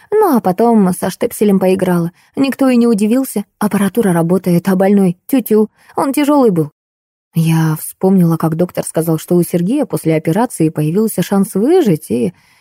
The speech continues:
пришла в еще больший ужас. «Боже, она убила человека за пятьсот долларов! И ты не рассказала никому?»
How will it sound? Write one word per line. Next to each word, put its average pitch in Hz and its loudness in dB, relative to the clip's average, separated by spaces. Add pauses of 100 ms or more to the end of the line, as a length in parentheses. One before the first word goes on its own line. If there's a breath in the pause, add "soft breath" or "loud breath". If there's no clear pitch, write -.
(200 soft breath)
пришла 294 0
в 226 -4
еще 214 0
больший 214 0
ужас. 160 -2 (520)
«Боже, 170 -2
она 202 4
убила 247 4
человека 254 2
за 262 0
пятьсот 247 0
долларов! 254 4 (720)
И 185 0
ты 285 2
не 226 4
рассказала 247 0
никому?» 254 2